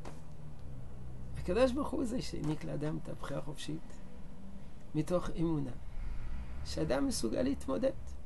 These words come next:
נכון, ככל שהפיתויים יותר גדולים, יותר קשה להתמודד. על כך נאמר, "מה יעשה הנער ולא יחטא?" אתה,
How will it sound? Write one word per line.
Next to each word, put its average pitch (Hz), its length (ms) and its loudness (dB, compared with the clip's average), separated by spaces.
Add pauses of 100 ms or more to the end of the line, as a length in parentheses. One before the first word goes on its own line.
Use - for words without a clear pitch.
(760)
נכון, 127 300 -2 (500)
ככל 160 280 -2
שהפיתויים 156 680 2
יותר 170 320 2
גדולים, 160 420 0 (640)
יותר 220 360 4
קשה 151 420 -2 (120)
להתמודד. 131 580 -2 (540)
על 127 120 -2
כך 175 280 -2
נאמר, 160 460 2 (640)
"מה 151 120 4
יעשה 156 440 4
הנער 160 420 2 (180)
ולא 147 160 2
יחטא?" - 460 2 (680)
אתה, 185 360 4